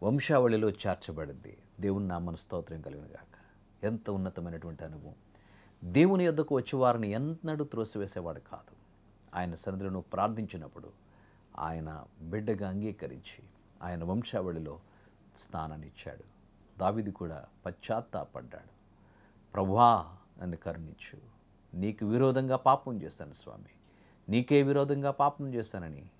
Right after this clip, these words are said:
దేవుని ఎదుట ఒప్పుకున్నాడు, విడిచిపెట్టాడు. యాభై ఒకటో కీర్తన పశ్చాత్తాపంతో రాశాడు. దే-, దావీదు అంగీకరించబడ్డాడు,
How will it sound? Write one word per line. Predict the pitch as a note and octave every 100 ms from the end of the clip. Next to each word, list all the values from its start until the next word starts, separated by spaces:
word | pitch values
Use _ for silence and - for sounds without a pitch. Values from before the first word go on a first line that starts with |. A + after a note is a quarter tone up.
| _ -
దేవుని | F2+ F#2+ F#2+
ఎదుట | E2+ E2+ F2+
ఒప్పుకున్నాడు, | G2 - A#2 G2 D#2+ C2+ - -
విడిచిపెట్టాడు. | F2+ G2+ - - - - - - - - - - F2
యాభై | G#2+ A#2+ A#2
ఒకటో | A2+ G#2 G2
కీర్తన | - G2 - F2 E2 -
పశ్చాత్తాపంతో | E2+ - - G#2 - G2 F2 D#2+ D2
రాశాడు. | - - - - - - - _ _ - - _ -
దే-, | F2+ D#2+ C#2
దావీదు | F2 F2 E2+ D#2+ D2+ -
అంగీకరించబడ్డాడు, | G2 A2 C3+ A2+ E2 - - - -